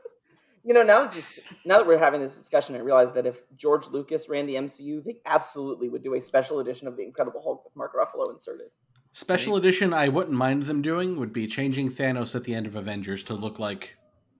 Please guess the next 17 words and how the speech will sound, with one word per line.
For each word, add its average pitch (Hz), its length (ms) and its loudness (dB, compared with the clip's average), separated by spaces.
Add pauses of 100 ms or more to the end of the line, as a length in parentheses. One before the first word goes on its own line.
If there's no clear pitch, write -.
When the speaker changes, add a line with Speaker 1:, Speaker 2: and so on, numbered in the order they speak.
(180)
Speaker 2:
Thanos 107 420 -4
from 101 140 -12
the 95 40 -6
later 95 240 -10
movies. - 520 -14 (360)
Speaker 1:
Mm. 131 340 -4 (920)
Yeah, 123 380 2 (160)
that'd 160 160 8
be - 80 -6
kinda 143 240 0
like 131 160 2
the 127 120 -6
Emperor 127 440 -2
and 113 200 -14 (240)
Empire - 280 -12
Speaker 2:
Yeah, 104 260 -2
Speaker 1:
Strikes - 60 -20